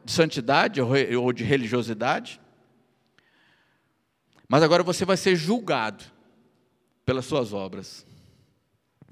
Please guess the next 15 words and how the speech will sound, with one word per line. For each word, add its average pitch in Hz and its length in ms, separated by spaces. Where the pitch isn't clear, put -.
Então, 240 260
o 214 40
julgamento 226 520
de 170 120
Deus, 196 380
irmãos, 123 600
é 190 100
outro 247 260
motivo 240 600
pra 190 120
sermos 196 340
santos. - 520
Precisamos 196 340
ser 185 200
santos, - 720